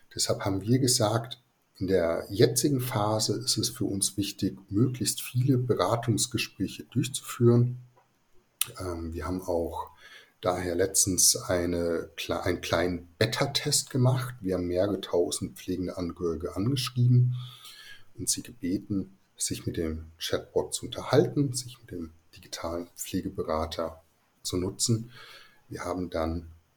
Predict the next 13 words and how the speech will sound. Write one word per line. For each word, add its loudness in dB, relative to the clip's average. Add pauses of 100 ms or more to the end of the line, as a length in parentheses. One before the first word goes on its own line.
(120)
die -10
Fragen 2
analysiert 4 (720)
und -4
dann 0
den -4
Chatbot -4
weiter -2
trainiert. -14 (760)
Künftig 2
ist -2
es 0
so, 2